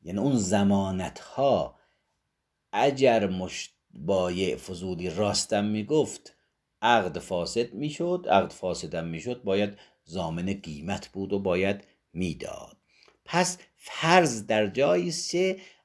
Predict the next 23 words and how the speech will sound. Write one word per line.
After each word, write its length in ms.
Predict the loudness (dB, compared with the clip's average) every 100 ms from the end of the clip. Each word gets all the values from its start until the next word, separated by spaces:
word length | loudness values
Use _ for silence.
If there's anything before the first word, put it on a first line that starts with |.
| _
از 320 | 0 0 0
جهات 720 | 0 0 0 0 2 0 -2 -6
دیگر 560 | -4 -6 -6 -2 0
عقد 420 | 2 0 0 -4
صحیحه، 760 | -8 -2 4 6 4 0 -8 -8 -14 _ _
فقط 640 | _ -10 -6 2 2 2 -14 _
بحث 340 | -2 0 -2 2
اجازه 1040 | 2 4 4 4 2 2 4 4 2 0 -12 _ -4
مالک 520 | 0 4 2 2 -4
بود 340 | -6 -6 -6
که 360 | -6 -2 -2 -4 -18 _ _ _ _ _ _ _ _ 4
در 280 | 4 4 2
اجازه 680 | 0 4 4 4 2 2
مالک 520 | 4 2 2 0 -4 -10
چون 320 | -8 -8 -8 _
دروغ 500 | 2 8 8 6 -6
گفته 400 | -8 -8 -8 -10
بایع، 760 | -6 -2 -2 -2 -2 -2 -4 -12 _ _ _
فریب 760 | -14 -10 0 4 6 4 0 -2
داده، 580 | 2 2 2 0 0 -6 _ _ _ _
این 220 | -2 0
غرامت 720 | 4 6 8 6 6 2 -2 -16
ها 480 | -6 -2 0 -2